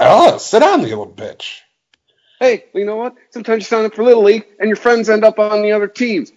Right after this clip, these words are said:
Speaker 2: So the fuck what? You make millions of dollars to play a game that we all played for free
Speaker 1: See,
Speaker 2: when
Speaker 1: and
Speaker 2: we were
Speaker 1: right there,
Speaker 2: kids.
Speaker 1: Chris, Chris, right there, James is the type of kid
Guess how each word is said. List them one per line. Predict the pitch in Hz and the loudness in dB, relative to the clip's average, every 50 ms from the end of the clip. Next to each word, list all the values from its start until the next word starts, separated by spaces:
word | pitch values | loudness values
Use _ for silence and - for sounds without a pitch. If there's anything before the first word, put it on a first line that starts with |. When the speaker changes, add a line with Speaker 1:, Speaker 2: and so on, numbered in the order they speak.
| _ _ | _ _
Speaker 2:
So | - 220 226 214 | -6 -2 -2 -2
the | 208 | -2
fuck | - - 226 214 - - | -2 0 0 0 2 2
what? | 202 233 240 226 - - _ _ _ _ _ _ _ _ _ _ _ - 170 160 - _ _ - | 2 4 4 4 4 0 _ _ _ _ _ _ _ _ _ _ _ -8 -8 -8 -8 _ _ -6
You | 151 196 233 | -4 0 2
make | 240 226 214 214 - - _ _ | 4 6 4 4 2 0 _ _
millions | - 107 151 190 214 214 202 196 180 | -2 2 4 6 6 6 6 6 4
of | 180 160 | 0 0
dollars | 170 170 170 160 147 135 117 101 - _ _ _ _ - | 2 4 4 4 4 2 -2 -8 -12 _ _ _ _ -20
to | 143 | -16
play | - - 156 160 160 | -10 -6 -4 -4 -4
a | 156 | -4
game | 139 156 156 160 160 156 | -4 -4 -4 -4 -4 -6
that | 135 117 - - | -6 -8 -10 -6
we | - 139 175 175 | -2 0 2 4
all | 160 156 | 4 2
played | 151 - 151 139 139 139 | 2 0 -2 -2 -2 -2
for | - 131 | -6 -14
free | - - 139 135 127 120 110 101 | -12 -6 -4 -4 -2 -2 -4 -4
Speaker 1:
See, | - - 202 220 220 190 | 0 2 2 2 2 2
Speaker 2:
when | - - | 2 2
Speaker 1:
and | 165 170 | 2 4
Speaker 2:
we | 160 | 4
were | 160 | 4
Speaker 1:
right | 196 196 202 202 | 4 4 4 2
there, | 202 170 139 | 2 2 2
Speaker 2:
kids. | - | 0
Speaker 1:
Chris, | - 156 156 170 - - - _ _ _ _ _ _ _ | 0 0 0 0 0 -4 -14 _ _ _ _ _ _ _
Chris, | - 185 165 - - | 2 2 2 2 2
right | 175 180 190 190 - | 2 2 2 2 2
there, | 196 196 202 196 196 196 - _ _ _ _ _ _ _ _ _ - - | 2 4 4 2 0 -4 -10 _ _ _ _ _ _ _ _ _ -16 -10
James | 139 - 135 165 185 214 226 208 | -4 0 2 4 4 4 2 0
is | 220 208 190 | -4 -6 -4
the | 180 151 | -4 -6
type | 131 - 185 175 185 185 | -2 2 2 2 2 2
of | 180 135 | -2 -4
kid | - - 160 165 175 208 208 - | 0 0 2 2 2 0 -4 -14